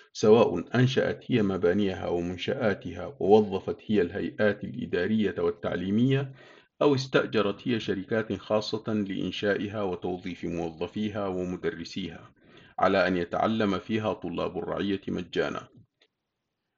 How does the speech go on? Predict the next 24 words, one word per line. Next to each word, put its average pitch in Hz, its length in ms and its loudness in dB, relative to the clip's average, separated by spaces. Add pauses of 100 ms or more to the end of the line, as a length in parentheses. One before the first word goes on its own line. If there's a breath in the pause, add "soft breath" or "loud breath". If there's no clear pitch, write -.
(100)
ولكنها 110 680 4
لا 104 180 4
تمنع 127 420 4
إنشاء 92 560 0
مدارس 104 520 4
وجامعات 90 760 0
خاصة - 600 -2
إلى 82 380 0
جانب 101 360 4
هذا 95 280 0
التعليم 92 540 0
المجاني 90 960 0 (120)
لمن 87 280 0
يرغب 104 440 2
في 95 100 -6
التعلم 92 640 -2
فيها، - 480 -8 (500 soft breath)
والحكم 98 560 0
نفسه 104 560 -2
يقال 98 400 2
في 90 120 -8
شأن 98 300 0
الطبابة 90 640 -2
والاستشفاء. 85 800 -6